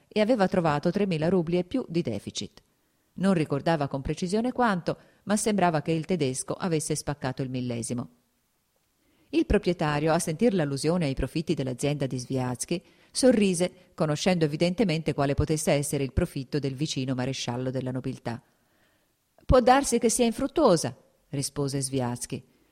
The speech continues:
"Questo dimostra soltanto o che sono un cattivo padrone,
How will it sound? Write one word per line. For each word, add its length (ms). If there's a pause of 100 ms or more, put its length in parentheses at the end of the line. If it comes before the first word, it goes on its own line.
"Questo 380
dimostra 420
soltanto 640
o 320
che 120
sono 280
un 80
cattivo 400
padrone, 500